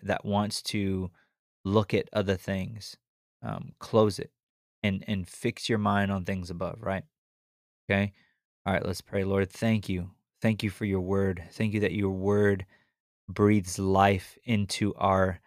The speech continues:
being and makes it alive. Thank you that we are no longer dead, but we are alive in Christ. Thank you, Lord. We long for more of you.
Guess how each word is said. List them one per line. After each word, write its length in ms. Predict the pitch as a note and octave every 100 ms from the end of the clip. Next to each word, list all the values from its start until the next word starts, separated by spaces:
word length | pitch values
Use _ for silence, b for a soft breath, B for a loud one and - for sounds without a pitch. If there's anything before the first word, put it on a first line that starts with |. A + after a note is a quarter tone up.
| _ _ _ _ _ - F#2+
being 460 | G2+ G2 F2+ F2 F2 -
and 320 | G2+ F#2 F#2+
makes 360 | G#2 G2+ G2 -
it 60 |
alive. 460 | F#2 F#2 F2+ F2+ F2+ _ _ _ _ _ _ _ _ _ _ _ _ _ _
Thank 100 | G#2+ G#2+
you 60 |
that 100 | G#2
we 120 | G#2+
are 100 | G#2
no 120 | G2+ F#2+
longer 380 | F#2+ G2+ G#2
dead, 540 | F2+ E2+ F#2+ F#2+ F2 - _ _ _ _ _ _ -
but 80 | G2+
we 100 | G2
are 60 |
alive 420 | F#2+ F#2 F#2+ G2
in 140 | G2 F#2
Christ. 600 | - F#2+ F2+ - - - _ _ _ _ _ _ _ _ _ -
Thank 220 | A2 G2+
you, 120 | G2+
Lord. 200 | G2 F#2
We 120 | G#2+
long 360 | G2+ G2 G#2 G#2+
for 200 | - G2+
more 320 | F#2+ G2+ G2+
of 80 | F#2+
you. 320 | G#2 A2